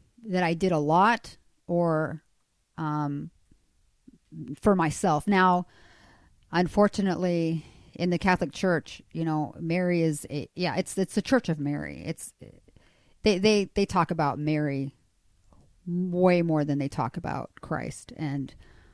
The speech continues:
um, and it's sad. Like,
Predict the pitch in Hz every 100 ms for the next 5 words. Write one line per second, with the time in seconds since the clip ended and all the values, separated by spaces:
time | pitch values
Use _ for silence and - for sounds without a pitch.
0 | - - 147 135 131 - 156 151 - _
1 | - 131 _ - 135 - _ _ _ -
2 | - - - - 165 - 160 143 147 -
3 | - 160